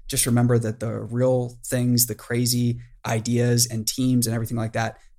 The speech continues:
they're being built very quietly behind the scenes. There are lots of,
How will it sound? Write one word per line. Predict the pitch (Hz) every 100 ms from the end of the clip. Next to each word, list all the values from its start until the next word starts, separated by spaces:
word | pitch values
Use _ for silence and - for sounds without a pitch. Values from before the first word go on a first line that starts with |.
| -
they're | 131 139 139
being | 131 123 135 123
built | 120 123 110
very | 113 123
quietly | 117 117 113 - 110
behind | 110 110
the | 107
scenes. | - 110 107
There | - 113
are | 113
lots | 120
of, | 120